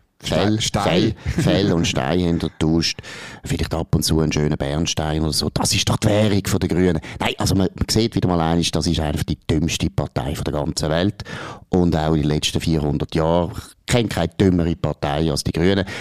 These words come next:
Speaker 1: Aber was wirklich, also Inhalte schon mal dumm bis am Bach runter, aber was wirklich interessant ist, das ist jetzt wirklich, äh, auch eine Regierung mit Feeling, hä? Jetzt haben sie <laughs> Kopf, das ganze Land ist am explodieren. Überall haben sie Bauernproteste.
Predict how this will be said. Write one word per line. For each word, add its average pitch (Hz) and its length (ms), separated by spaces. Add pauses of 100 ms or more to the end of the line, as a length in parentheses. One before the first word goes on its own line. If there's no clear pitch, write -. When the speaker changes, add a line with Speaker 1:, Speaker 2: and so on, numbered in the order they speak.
(120)
Speaker 1:
Aber 107 160
was 127 160
wirklich, 160 440
also 98 200
Inhalte 107 420
schon 95 160
mal 90 100 (120)
dumm 110 240
bis 95 120
am 92 100
Bach 87 280
runter, 87 220
aber 90 160
was 117 200
wirklich 143 340
interessant 110 520
ist, 104 160 (480)
das - 240
ist 101 100
jetzt 90 240
wirklich, 107 400
äh, 92 140 (260)
auch 90 220
eine 78 140
Regierung 85 580
mit 80 160
Feeling, 85 440
hä? 82 180 (440)
Jetzt - 180
haben 147 120
sie - 100
<laughs> - 60
Kopf, - 400
das - 340
ganze 101 380
Land 85 280
ist 87 120
am 76 80
explodieren. 80 760 (240)
Überall 87 440
haben 82 120
sie - 80
Bauernproteste. 95 960